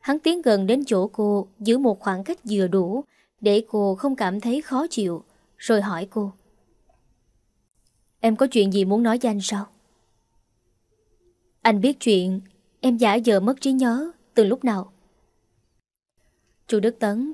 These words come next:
còn hy vọng chuyện mà Lương Tú Trân nhắc đến là một chuyện khác. Hóa ra đơn giản chỉ là lý do vì sao hắn biết sự thật. Chu Đức Tấn không giấu giếm, thẳng thừng đáp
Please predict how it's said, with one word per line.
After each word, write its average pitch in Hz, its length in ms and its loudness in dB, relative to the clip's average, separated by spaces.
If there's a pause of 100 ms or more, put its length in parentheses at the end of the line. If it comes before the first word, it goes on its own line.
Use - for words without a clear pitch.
còn 202 220 4
hy 240 260 0
vọng 185 260 2 (360)
chuyện 214 220 4
mà 208 100 4
Lương 202 220 2
Tú 240 140 0
Trân 202 280 0
nhắc 254 220 -2
đến 247 300 -2 (120)
là 226 160 2
một 196 260 0
chuyện 180 260 -2
khác. 247 280 -4 (680)
Hóa 226 260 -2
ra 202 380 0
đơn 185 320 0
giản 196 320 -2 (600)
chỉ 254 120 0
là 214 280 4
lý 247 260 2
do 247 260 2 (380)
vì 233 160 4
sao 254 180 0
hắn 294 220 -2
biết 370 280 2 (120)
sự - 300 -2
thật. 185 200 -8 (1080)
Chu 220 100 4
Đức 220 200 0
Tấn 240 280 0
không 196 280 -2
giấu 202 240 2
giếm, 208 180 0 (760)
thẳng 254 220 -2
thừng 190 280 0
đáp 226 200 -2